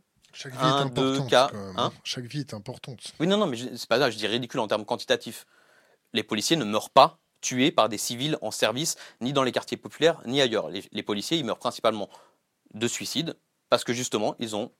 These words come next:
Speaker 2: comme je te dis, un travail de merde.
Speaker 1: Avec leur arme de service.
Speaker 2: Et une, et une vie de merde, avec leur, leur arme de service, que d'ailleurs maintenant ils ont le droit d'avoir en dehors, euh, du service. D'ailleurs, les femmes de policiers, hein, le, le, le taux, euh, de,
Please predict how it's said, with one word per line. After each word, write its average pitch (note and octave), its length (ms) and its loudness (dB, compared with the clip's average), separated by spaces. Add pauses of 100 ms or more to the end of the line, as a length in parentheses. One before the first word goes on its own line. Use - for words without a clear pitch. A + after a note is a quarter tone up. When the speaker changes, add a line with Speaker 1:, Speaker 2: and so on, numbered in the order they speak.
(100)
Speaker 2:
comme F2+ 160 -8
je - 80 -18
te F#2+ 40 -4
dis, G2+ 200 -4
un A2+ 100 -2
travail A2 300 4
de F#2+ 80 -6
merde. G2+ 300 -2
Speaker 1:
Avec B2+ 200 -10
leur A#2 100 -8
arme G#2+ 160 -10
de F#2+ 80 -12
service. G#2+ 300 -8
Speaker 2:
Et D3 120 6
une, C3 180 4
et B2+ 100 2
une A#2+ 120 0
vie G#2 120 -4
de F#2+ 60 -10
merde, A#2+ 340 -2
avec B2 240 -2
leur, G#2+ 180 2
leur G#2+ 140 4
arme G#2 140 4
de G2 60 -10
service, A#2+ 300 -2
que - 120 -6
d'ailleurs A2 280 4
maintenant G#2+ 240 -2
ils G2 140 -6
ont F#2 60 -8
le F2+ 40 -10
droit G2+ 240 2 (280)
d'avoir G2 400 2
en A2 100 -2
dehors, G#2+ 480 2 (180)
euh, F2+ 180 -6
du F#2+ 100 -14
service. G#2 460 -4 (280)
D'ailleurs, A2 200 6
les A#2 140 0
femmes C3 220 6
de A#2+ 60 0
policiers, A2+ 440 -2
hein, C#3 140 -2
le, G#2 180 -2
le, G2 220 -2
le G2+ 160 -4
taux, F3 320 2 (340)
euh, F#2+ 320 2
de, F#2 600 -4